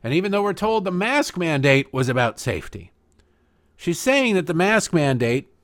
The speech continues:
the people over at the C D C, the, the, the guiding voice, the personification of science, are not actually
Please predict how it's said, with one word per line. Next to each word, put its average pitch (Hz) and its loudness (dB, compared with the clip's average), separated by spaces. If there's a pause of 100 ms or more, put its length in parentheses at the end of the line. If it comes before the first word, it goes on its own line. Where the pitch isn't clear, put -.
(340)
the 101 -10
people 139 -6
over 120 -6
at 123 -10
the 131 -12
C 127 -6
D 120 -6
C, 117 -6
the, 92 -8
the, 98 -8 (100)
the 104 -8
guiding 123 -4
voice, 113 -6
the 107 -10
personification 139 -8
of 127 -10
science, 131 -10 (1700)
are 123 0
not 151 0 (1400)
actually 123 -4